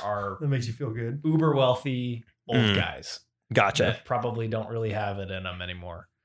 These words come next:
Speaker 1: And so it was just kinda fun. That was like, he probably doesn't get to caddy for a young guy like me very often. And I'm, like, halfway decent at golf. So he's
Speaker 3: Yeah.
Speaker 1: actually seeing some good shots being
Speaker 3: Yeah,
Speaker 1: hit.
Speaker 3: totally.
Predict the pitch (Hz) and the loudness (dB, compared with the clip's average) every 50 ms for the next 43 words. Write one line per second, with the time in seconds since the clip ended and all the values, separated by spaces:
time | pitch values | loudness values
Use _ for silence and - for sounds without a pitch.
0 | _ _ _ _ _ _ _ _ _ _ - 113 113 110 110 104 104 101 - - | _ _ _ _ _ _ _ _ _ _ -6 -4 -2 -2 -2 -4 -4 -6 -8 -10
1 | - - - - 123 156 160 120 110 131 135 131 - - 139 127 113 - - 123 | -10 -10 -6 -4 -2 0 0 0 0 0 0 0 0 -2 0 -2 0 0 0 -2
2 | 120 120 113 107 107 104 107 107 104 - 127 113 - 127 123 120 120 113 110 117 | -2 0 -2 -4 -4 -4 -4 -6 -6 -6 -8 -4 -2 0 0 0 0 -2 -4 -6
3 | 110 - 123 - - _ _ _ - 117 107 104 107 104 - 107 101 98 101 104 | -6 -8 -8 -12 -12 _ _ _ -4 -4 -2 -2 -4 -6 -6 -6 -6 -6 -4 -4
4 | 104 107 110 110 107 104 104 104 104 104 104 104 98 101 98 - 107 104 110 110 | -4 -4 -2 -2 -2 0 0 0 0 -2 -4 -4 -4 -6 -6 -6 -6 -4 -4 -2
5 | 113 113 113 117 117 117 120 - 143 139 143 143 135 - 110 110 110 110 110 107 | 0 0 0 2 2 0 0 -2 -4 -4 -6 -6 -8 -8 -8 -6 -6 -6 -4 -6
6 | 104 - - 135 127 - - 123 117 113 117 117 - 107 98 92 98 98 92 98 | -6 -4 -2 -2 -2 -2 -2 -4 -4 -4 -4 -4 -4 -4 -6 -8 -6 -4 -4 -4
7 | 120 - - - - 123 123 139 131 104 95 131 113 - - 113 101 107 - - | -4 -4 -4 -2 2 6 6 8 8 6 4 0 -2 -4 -6 -6 -6 -6 -6 -6
8 | 113 107 98 101 98 98 - - 101 98 107 113 - - 123 135 139 127 113 104 | -6 -6 -6 -6 -6 -6 -4 -2 -2 -2 -2 -2 0 2 4 6 6 6 6 4
9 | 101 139 131 123 113 107 104 | 6 6 6 6 6 4 2